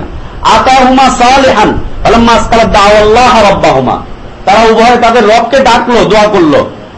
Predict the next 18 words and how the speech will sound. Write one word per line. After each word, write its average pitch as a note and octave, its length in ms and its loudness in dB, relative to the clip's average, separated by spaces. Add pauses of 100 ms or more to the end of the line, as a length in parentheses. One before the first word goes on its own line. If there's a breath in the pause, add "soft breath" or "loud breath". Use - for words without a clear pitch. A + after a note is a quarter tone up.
(300)
কি A3+ 120 0
দোয়া? C4 380 2
"লাইন A3+ 280 0
আতাইতানা G#3 920 0 (100)
সালিহা", A3 640 0 (280 loud breath)
আল্লাহ, D#3+ 720 0
অতীতে E3+ 300 -2
তো F3+ 140 -6
দুইটা D#3 220 -2
চলে D3+ 300 -2
গিয়েছে, C#3 280 -2
মরে A#2 260 -2
গেছে, G2 300 -6 (680)
এইবার A#3+ 320 2 (320)
এইটাকে B3 560 0
যদি G3+ 300 -2
তোমরা, F#3 420 0
তুমি G#3 360 0